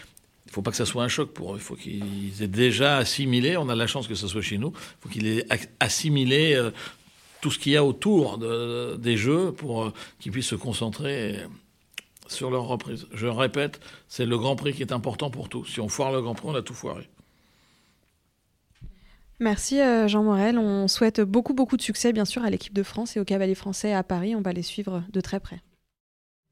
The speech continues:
Speaker 2: L'écuyère du Cadre Noir, Pauline Basquin, signait à Lyon une performance exceptionnelle pour ne pas la qualifier d'exploit. Quatre-vingts virgule huit cent quinze pour cent, son score et nouveau record personnel dans le Grand Prix Freestyle.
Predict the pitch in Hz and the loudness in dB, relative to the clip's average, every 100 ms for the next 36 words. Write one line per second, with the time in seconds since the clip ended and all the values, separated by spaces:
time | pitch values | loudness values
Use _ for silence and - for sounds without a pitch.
0 | _ _ _ _ - 233 - 247 277 349 | _ _ _ _ 4 4 6 8 8 8
1 | 269 302 269 254 233 208 285 - 247 247 | 4 4 6 6 6 6 6 6 6 6
2 | 226 220 - 262 320 - 269 254 277 277 | 4 4 2 2 2 4 6 8 8 6
3 | 247 240 277 330 311 247 247 247 240 247 | 6 6 6 8 8 8 8 6 6 4
4 | 247 - 269 - 294 - - 254 240 277 | 2 2 2 6 4 6 6 8 8 6
5 | 240 220 202 180 214 226 226 220 - 269 | 6 6 6 6 6 6 6 6 6 4
6 | 202 190 240 - - 208 180 185 - - | 4 4 4 4 2 6 6 4 -4 -18
7 | - - 302 - 269 226 226 285 226 196 | -4 4 4 6 6 6 6 6 6 8
8 | 240 226 269 - 254 208 214 190 - 226 | 8 8 6 4 2 4 4 4 2 0
9 | - - 220 - - - - 226 196 - | 2 4 4 2 -8 -2 2 4 4 2
10 | - 254 302 - 233 233 285 339 269 214 | 6 6 6 4 6 8 10 8 8 6
11 | 196 220 196 226 214 - 226 208 262 208 | 6 4 4 2 2 4 6 6 6 6
12 | 196 208 269 - 277 - 214 - 175 175 | 6 6 6 6 4 4 2 6 6 4